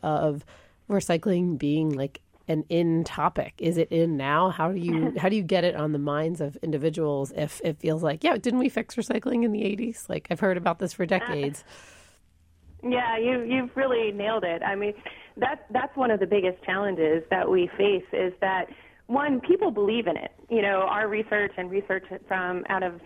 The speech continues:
Speaker 2: states like Massachusetts, it is ingrained in our culture, and people believe they're doing a great job. I love recycling, and I'm great at it. But
Speaker 1: That's
Speaker 2: what we
Speaker 1: good.
Speaker 2: know is
Speaker 1: <laughs>
Speaker 2: every year from households, we miss out on twenty-two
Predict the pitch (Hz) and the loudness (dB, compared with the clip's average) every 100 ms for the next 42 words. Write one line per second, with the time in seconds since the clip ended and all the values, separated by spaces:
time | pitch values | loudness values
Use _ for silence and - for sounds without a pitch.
0 | - - 196 - 175 180 175 202 254 233 | -6 -2 -2 -2 -6 -8 -8 -8 -6 0
1 | 202 185 - - 403 415 202 175 170 170 | -2 -2 -14 -4 0 0 -2 -6 -6 -4
2 | 175 185 151 151 180 165 - 180 175 175 | -4 -4 -6 -6 -4 -4 -2 -4 -2 -4
3 | - - 226 269 330 403 233 214 196 185 | -2 0 2 4 2 2 0 -2 0 -4
4 | - 190 175 190 180 - 175 175 170 - | -2 -4 -4 -4 -6 -6 -2 -2 -2 -6
5 | 160 147 - - - - 175 202 247 294 | -2 -2 -2 -6 -20 -6 2 2 4 4
6 | 311 320 349 339 285 254 214 220 190 156 | 4 2 2 6 4 4 2 2 0 -2
7 | 156 - - - - 302 226 - 294 254 | -4 -8 -14 -18 -2 2 2 2 2 4
8 | 285 254 208 175 175 131 - - 277 330 | 6 6 4 2 0 -4 -10 -8 -2 2
9 | 320 247 240 277 330 330 277 226 269 269 | 2 2 0 0 -2 -2 -2 -2 -4 -2
10 | 277 269 247 302 294 262 - - _ - | -4 -4 -2 0 0 -4 -8 -20 _ -4
11 | 214 208 - 196 180 185 - _ - 240 | -2 -2 -4 -4 -2 -4 -8 _ -4 0
12 | 247 285 320 320 - _ - 262 220 208 | 4 4 2 -2 -12 _ -2 0 2 0